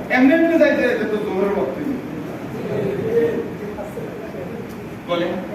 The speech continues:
একা একা সম্ভব এটা? কিন্তু আমরা যদি যার যার ঘরে সে আরেকটু আন্তরিক হই, "বাবা উঠে যাও", স্ত্রীকে বলেন, "উঠে যাও তুমি,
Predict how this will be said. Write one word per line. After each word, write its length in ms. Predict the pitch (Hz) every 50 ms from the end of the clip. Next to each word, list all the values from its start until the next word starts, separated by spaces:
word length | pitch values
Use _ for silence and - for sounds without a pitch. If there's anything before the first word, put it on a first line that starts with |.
| 202 - - - -
একা 200 | - 214 - 208
একা 500 | 208 202 - - - 208 - - - 202
সম্ভব 260 | 208 214 214 233 233 220
এটা? 240 | 202 - 220 - - - - - - 170 - - - - - -
কিন্তু 160 | - - - 156
আমরা 180 | 147 156 160
যদি 300 | 180 - - 160 165 160
যার 300 | 170 190 214 220 - -
যার 280 | - 277 277 262 - -
ঘরে 180 | 196 202 190 - - - - - - - - - - - - -
সে 80 | 240 269
আরেকটু 380 | - 262 262 254 247 - 349
আন্তরিক 560 | 302 277 262 247 - 233 220 190 - - - 147
হই, 140 | 143 - - - - - - - - - - - - - - - -
"বাবা 260 | 165 170 175 185 190
উঠে 280 | 190 196 - 233 247 -
যাও", 160 | - - - - - - - - - - - - - - - - - - - - - - -
স্ত্রীকে 400 | - - 302 294 302 277 294 302
বলেন, 400 | 294 302 311 349 359 - - 302
"উঠে 140 | - 359 349
যাও 160 | 339 330 277 - 240
তুমি, 220 | 226 - - -